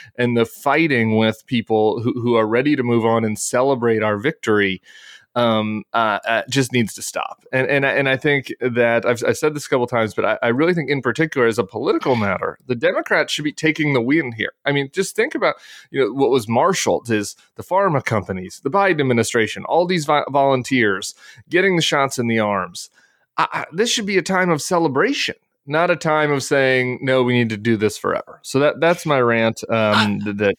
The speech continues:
Speaker 1: that I did this week.
Speaker 2: Now, I'm hoping, to trying to be the optimistic, I, I'm, I'm hoping that most people are, in fact, taking the celebration, that, that what you're seeing is, is another one of these versions of, you know, Twitter not being real life. But,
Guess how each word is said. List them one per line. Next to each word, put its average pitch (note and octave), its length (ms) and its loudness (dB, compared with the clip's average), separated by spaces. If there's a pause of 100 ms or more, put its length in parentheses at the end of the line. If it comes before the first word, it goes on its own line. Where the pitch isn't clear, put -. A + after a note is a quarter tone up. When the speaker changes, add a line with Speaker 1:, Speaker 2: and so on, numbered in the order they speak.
Speaker 1:
that G#2 160 2
I G2 80 2
did F#2+ 180 -4
this - 160 -12
week. - 140 -16 (100)
Speaker 2:
Now, G3+ 400 2
I'm A3 120 2
hoping, A2 1000 0
to G#2 80 -10
trying D3+ 220 0
to A#2 40 -4
be A2+ 240 2
the G#2+ 220 0
optimistic, G#2+ 520 -2
I, D3 180 2
I'm, D3+ 200 0
I'm D3+ 120 2
hoping D3+ 420 0
that C3 100 -2
most C3 300 0
people A#2+ 240 0
are, A2+ 260 2
in A#2 80 0
fact, A#2 260 -2
taking A#2 340 0
the A2 80 -2
celebration, A2+ 960 0
that, G2 220 0 (400)
that A#2 240 0
what B2+ 460 0
you're B2 80 0
seeing B2 340 2
is, G#2 280 2
is A2+ 180 -2
another A#2 340 0
one A2 140 2
of G#2 40 0
these G2+ 140 0
versions G#2 480 0
of, F#2 180 2
you G2+ 80 0
know, G2 80 0
Twitter A2+ 300 2
not G2+ 240 0
being G2+ 260 0
real G2+ 200 2
life. G2 400 2
But, G#2+ 160 0